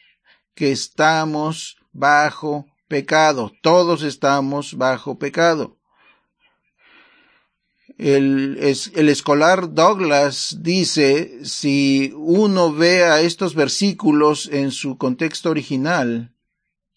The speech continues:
van a ver dos énfasis muy distintos.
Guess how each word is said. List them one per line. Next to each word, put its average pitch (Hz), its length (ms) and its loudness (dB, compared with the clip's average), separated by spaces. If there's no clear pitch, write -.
van 143 400 -2
a 151 80 0
ver 135 540 0
dos 135 320 -6
énfasis 151 800 -2
muy 165 460 -2
distintos. 160 1000 -4